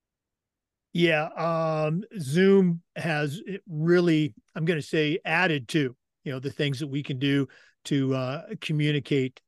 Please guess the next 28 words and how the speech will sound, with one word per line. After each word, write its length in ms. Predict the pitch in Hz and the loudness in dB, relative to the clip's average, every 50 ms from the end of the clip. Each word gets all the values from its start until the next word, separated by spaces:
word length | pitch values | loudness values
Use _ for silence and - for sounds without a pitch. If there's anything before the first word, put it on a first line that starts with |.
| _ _ _ - | _ _ _ -12
those 180 | - 127 - | -12 -12 -12
philosophies, 1120 | - - 156 147 143 131 131 135 - - 143 - - 147 135 135 135 135 127 113 - - - | -8 -6 -4 -2 -2 -2 -2 -4 -6 -8 -10 -8 -6 -4 -4 -2 -4 -6 -6 -10 -12 -12 -10
uh, 240 | 165 143 147 156 | -10 -10 -12 -12
schedules, 640 | 156 - - - 147 139 131 120 135 127 135 131 - - | -14 -8 -4 -4 -4 -2 -4 -4 -6 -6 -6 -6 -8 -10
you 80 | 170 | -10
know, 240 | 131 135 135 135 156 | -10 -10 -12 -14 -14
changes 580 | 165 - - - 175 190 202 180 135 135 117 131 | -12 -8 -4 0 2 2 2 2 2 -2 -4 -6
in 80 | 135 117 | -10 -10
schedules. 340 | - - 156 143 147 - - _ | -10 -10 -12 -12 -12 -16 -20 _
So, 420 | - - - - 151 143 139 135 | -20 -14 -10 -8 -6 -4 -4 -2
uh, 180 | 139 139 139 131 - - - - _ _ _ | -2 -2 -2 -4 -8 -12 -20 -20 _ _ _
you 100 | - 143 | -8 -8
know, 80 | 131 135 | -8 -8
great, 280 | 131 143 156 160 165 | -6 -2 -2 -2 -2
great 220 | 156 156 151 143 - | -2 -2 -4 -4 -4
stuff. 280 | - - 180 147 131 - _ - - - - - - - - _ _ _ _ _ _ _ - | -6 -6 -4 -4 -4 -6 _ -20 -20 -20 -20 -20 -20 -20 -20 _ _ _ _ _ _ _ -2
Um, 340 | 190 190 190 190 196 233 240 - | 0 0 2 2 0 -2 -4 -4
we're 140 | - 165 180 | -2 0 2
gonna 140 | 196 240 208 | 2 2 2
take 180 | - 262 247 240 | 2 2 2 2
another 240 | 220 220 226 254 | 2 2 2 2
break, 420 | 214 220 214 185 170 165 170 - - - - _ _ - | 4 6 6 6 6 4 2 0 -4 -20 -20 _ _ -6
but 100 | 165 170 | -4 -4
we're, 420 | 175 160 151 151 139 143 147 143 | -2 -2 0 0 0 0 0 -2
uh, 280 | 139 139 139 143 139 123 - | -2 -2 -4 -4 -6 -8 -6
not 240 | 143 139 143 147 135 | -4 -4 -4 -2 0
done 220 | 185 180 175 180 | 2 2 4 4
yet. 260 | 175 156 139 131 143 | 4 4 4 2 -2